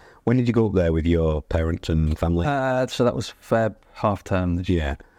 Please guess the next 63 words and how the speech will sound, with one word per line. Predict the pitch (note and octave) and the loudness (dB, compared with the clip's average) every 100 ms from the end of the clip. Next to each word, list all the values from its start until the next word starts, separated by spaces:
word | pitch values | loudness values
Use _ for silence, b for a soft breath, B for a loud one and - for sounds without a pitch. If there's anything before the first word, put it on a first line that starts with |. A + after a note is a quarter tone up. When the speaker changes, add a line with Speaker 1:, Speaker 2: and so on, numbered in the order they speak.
| b | b
Speaker 1:
So, | - G2 F#2 F#2 - | -2 0 0 0 0
um, | F2+ F2 E2+ D#2 - - _ _ F#2 | 0 2 0 -2 -6 -20 _ _ -4
that's | A#2+ - | -4 -2
one | A#2 A2 | 0 2
of | G2 | 4
the | |
things | G2 | 2
that | F#2 | 2
sticks | - G2 - | 0 -4 0
out | E2+ E2 | -2 0
for | F2+ | 0
me, | E2 D2+ | 2 2
because | C#2 D2 E2+ D#2 - b b | 0 -2 -2 -4 -8 b b
from | G2+ | 0
when | G#2 | 2
we | G#2 | 2
first | - C3 B2 A2+ | 0 -2 -2 -2
saw | - F#2 D#2+ | -2 -2 0
that, | D2+ F#2 | -2 2
you | F2 | 2
and | F2+ | 2
I | E2+ | 0
went | E2 E2 | 0 -2
there, | D2+ | -2
and | D2+ | 0
it's | F2 | -2
just, | - F2 - b b | -2 -6 -8 b b
this | - - | -6 -2
place | D3+ A#2+ | -2 -2
is | |
bigger | G2 E2+ A2+ G#2 | -2 0 0 2
than | F#2+ | 2
Exeter | F#2+ - - G2 - A2+ - - | 0 -2 -4 -4 -2 -4 -4 -4
in | F#2+ | -2
terms | - F#2 | 0 0
of | F#2+ | -2
scale, | - G2+ F#2 | -2 0 0
in | F2 | 0
terms | F#2+ E2+ | 0 0
of | F2 | 0
what | E2+ | 0
we | E2 | 0
have. | D#2 - B B B | -4 -6 B B B
And | F#2 | 0
the | |
fact | F#2+ A2 F#2+ | 0 -2 0
that | G2+ F#2 - _ - _ - - | 0 0 -4 _ -20 _ -12 -2
over | A2 G2 F#2 | 2 2 2
that | F#2 - | 0 -2
sort | G2+ F2+ | -2 0
of | |
Easter | E2+ - | 0 0
period, | F#2+ E2+ D#2+ | 0 0 2
you | E2 | 2
were | |
able | E2+ D#2+ | 0 -2
to | - | -2
take | F2 E2+ | -2 0
your | F2+ F2 D2+ | 0 0 0
folks | E2+ D#2+ - | -2 -2 -4
up | D2+ | -4
and | D#2 D2+ | -2 0
show | E2+ D#2 | 0 0